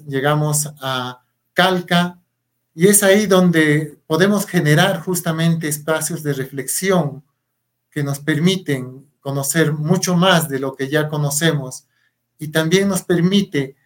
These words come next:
motivar en los alumnos, en las poblaciones participantes, la inquietud de seguir investigando y visibilizar el aporte de la mujer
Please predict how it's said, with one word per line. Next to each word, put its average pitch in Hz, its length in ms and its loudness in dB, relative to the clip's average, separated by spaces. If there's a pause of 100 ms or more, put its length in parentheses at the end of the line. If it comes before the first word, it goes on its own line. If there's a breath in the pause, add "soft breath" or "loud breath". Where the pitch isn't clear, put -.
(600)
motivar 160 680 2
en 139 140 0
los 139 180 -6
alumnos, 143 680 0 (400)
en 143 160 -2
las - 380 2 (480)
poblaciones 151 680 4
participantes, 147 1080 -4 (500)
la 156 160 0
inquietud 160 680 0
de 135 320 0
seguir 196 400 -2
investigando 175 880 0
y 160 100 -4
visibilizar 147 800 -2
el 127 120 -2
aporte 147 420 0
de 131 80 -2
la 131 120 -4
mujer 143 500 0